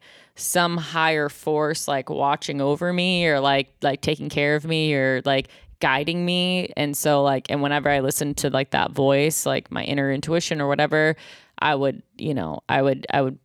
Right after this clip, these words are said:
be led the right way. So I always knew it was, like, something. And then when I started to, probably, like, twenty thirteen, twenty fourteen, like, that's when, like,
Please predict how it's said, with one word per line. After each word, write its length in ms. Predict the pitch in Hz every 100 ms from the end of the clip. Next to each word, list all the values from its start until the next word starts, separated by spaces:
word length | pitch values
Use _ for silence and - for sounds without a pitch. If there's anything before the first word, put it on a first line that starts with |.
| -
be 140 | 151
led 480 | 135 135 135 135 143 - -
the 160 | 139 131 -
right 280 | 143 135
way. 240 | - 135 147
So 140 | -
I 80 | 139
always 260 | 147 185 -
knew 400 | 160 156 156 151
it 80 | 139
was, 180 | 131 135
like, 180 | 95
something. 840 | - - 175 165 - 139 135 135 139 - - _ _ 156
And 260 | 147 147
then 360 | 147 143 143 139
when 180 | 147 139
I 80 | 147
started 500 | - 151 151 156 -
to, 280 | 147 139 -
probably, 280 | - 165 170
like, 200 | 160 139
twenty 300 | - 156 147
thirteen, 520 | - 135 - 151 143
twenty 260 | 143 143 135
fourteen, 520 | - - - 143 135
like, 160 | 131 -
that's 260 | 131 -
when, 140 | 139 131
like, 180 | 127